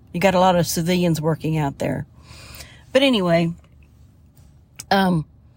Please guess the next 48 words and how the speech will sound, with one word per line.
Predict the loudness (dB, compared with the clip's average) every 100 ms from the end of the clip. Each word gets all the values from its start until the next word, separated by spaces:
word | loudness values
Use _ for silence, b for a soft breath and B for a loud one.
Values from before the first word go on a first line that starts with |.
| B B B B B B B B
<sighs> |
I | -6 -4 -6 -12 -10 -4
don't | 0
know | 2 2
why, | 4 4 2 0 -2
why | 0 0
I | 0
got | -2
on | -2
that | -4 -4
tangent. | 0 0 2
I | 0
really | 0 0
don't | 0
have | 0
anything | -2 -2 -2
to | -2
say | -2 -2
about | -2 -2
the | -2
news. | 0 0 0 0
I'm, | 0 0 0
I'm | 0 0
just | -2 -4 0
over | 0 0 0
the | 0
news. | 2 0 -2 -4
It's | -8
the | -8
same | -2 0 2
old | 2 0
shit | 0 2 4 4 2 0
every | 0 2 2
day. | 2 0 -4 -12 B B B
Same | 0 2 4 2
old | 2 0
shit | -6 -8 -4 -2 -2 -2 -2
every | -2 -2
day. | -4 -4 -6 -16 b b b b
I | 2 2 2
am | 2 0
just | -2 -4
in | -4 -4
a | -4
funk, | -8 -6 0 0 0 -8
y'all. | -6 -2 0 -2 -2
I, | -2 0
I, | 0 -2